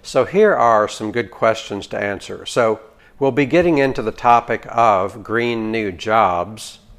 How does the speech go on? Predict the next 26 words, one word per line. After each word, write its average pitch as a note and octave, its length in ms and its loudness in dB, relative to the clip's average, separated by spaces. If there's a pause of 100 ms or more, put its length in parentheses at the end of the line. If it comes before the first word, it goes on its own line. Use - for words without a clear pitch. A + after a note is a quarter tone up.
(540)
but C3 140 4
I B2+ 80 8
want D#3+ 320 0
to - 100 -12
convince C3 680 -2
you E2+ 340 -6 (460)
that A#2 180 4
a A#2 80 -4
complete E3 600 -2
transformation A#2 1040 -2
in G#2+ 160 -4
society A2+ 760 0
is, - 280 -6
is G2+ 300 -10
possible F3 840 2 (140)
and B2+ 420 0 (220)
desirable. G#2+ 800 0 (640)
Climate D3+ 420 2
change C#3 400 0
requires G#2+ 1000 2 (160)
that A#2+ 140 -4
we A#2 140 -2
have C3+ 180 2
a A2 40 -2
complete - 840 -6
transfer-, B2+ 640 -4